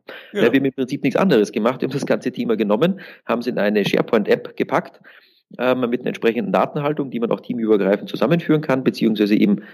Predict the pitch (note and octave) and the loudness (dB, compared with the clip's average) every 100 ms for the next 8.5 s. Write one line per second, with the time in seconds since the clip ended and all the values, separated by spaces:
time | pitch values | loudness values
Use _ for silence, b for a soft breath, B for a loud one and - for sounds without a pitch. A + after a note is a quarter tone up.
0 | B A#2 D#3 - - G#3 - - - F#2 | B 0 2 0 0 0 0 0 0 -2
1 | B2 F3 G#3 B B B - A#2+ A2+ A#2 | -2 0 0 B B B -12 -10 -2 2
2 | C3+ B2+ - A2+ G#2 G#2+ - A#2+ G#2 F#2+ | 2 0 -2 -2 0 -2 0 -2 0 0
3 | - - G#2+ G#2 - E2+ - - _ - | -2 2 2 2 -8 -12 -12 -20 _ -2
4 | G#2 A2+ G2 F#2+ A#2 B2 B2 A#2 G2+ G2+ | -2 0 -2 2 2 2 0 -2 0 -2
5 | - F#2+ G2 - G2 F#2+ F#2 F#2 G#2+ B2+ | 0 -2 -4 -2 -2 0 2 0 2 2
6 | B2 C3 C3 C#3 B2 A2 G2+ F#2+ F#2+ - | 2 2 -2 -2 0 0 0 0 -2 -4
7 | F2+ B2+ F#3 - A2 G#2+ G#2+ G2 F#2+ F#2 | -4 -2 -2 -2 0 0 2 2 4 4
8 | F#2 F2+ G2+ D3 G3+ | 4 2 0 2 0